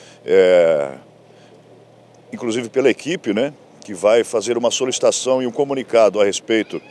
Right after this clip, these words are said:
do estado de saúde dela para o médico regulador do samu, que, por sua vez, é, vai fazer uma avaliação, se ela vai pro pronto atendimento ou para o hospital referência hoje de manhã.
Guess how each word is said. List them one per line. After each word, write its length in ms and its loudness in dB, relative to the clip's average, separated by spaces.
do 100 -6
estado 380 2
de 60 -8
saúde 420 -2
dela 340 2
para 600 2
o 120 -8
médico 380 -2
regulador 500 0
do 60 -10
samu, 360 0
que, 120 -12
por 200 -2
sua 240 4
vez, 520 -2
é, 380 4
vai 120 0
fazer 280 -4
uma 120 2
avaliação, 540 2
se 140 -8
ela 100 2
vai 140 2
pro 140 -6
pronto 280 -4
atendimento 540 -4
ou 60 -4
para 180 2
o 20 2
hospital 380 0
referência 520 -2
hoje 160 -2
de 80 -10
manhã. 380 0